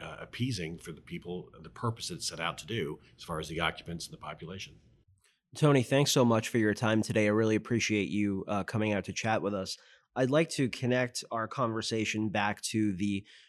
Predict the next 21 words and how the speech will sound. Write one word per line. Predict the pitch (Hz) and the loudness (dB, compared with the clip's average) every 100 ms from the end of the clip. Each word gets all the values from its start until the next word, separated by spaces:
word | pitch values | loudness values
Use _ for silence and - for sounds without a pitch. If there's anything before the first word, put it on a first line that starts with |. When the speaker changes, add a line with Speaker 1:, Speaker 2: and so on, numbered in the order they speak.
| - | -4
Speaker 2:
commercial | 135 139 117 127 | 6 8 8 4
real | 123 120 | 6 4
estate | 110 117 110 | 4 2 0
professionals | 107 120 104 - 110 98 92 | -2 0 0 2 0 0 -2
that | 90 | -2
make | 104 107 110 | -2 -2 -2
up | 104 - | -2 -2
our | - 110 101 | 0 2 2
member | 110 131 135 123 | 4 6 6 6
base | 123 120 - | 4 4 2
at | 110 | 0
trec | - 139 120 110 | 2 4 4 4
and | 117 110 | 2 4
our | 104 | 2
listenership. | 104 113 - 113 95 - 104 85 _ _ - _ - | 0 0 0 0 -2 -2 -4 -6 _ _ -20 _ -2
Um, | 120 117 - | 0 0 0
if | 135 131 | 0 0
they | 135 196 | 2 4
were | 185 147 143 | 4 4 4
to | 131 - 131 123 | 2 2 4 4
attend | 120 - 127 120 117 113 | 2 0 2 4 2 -2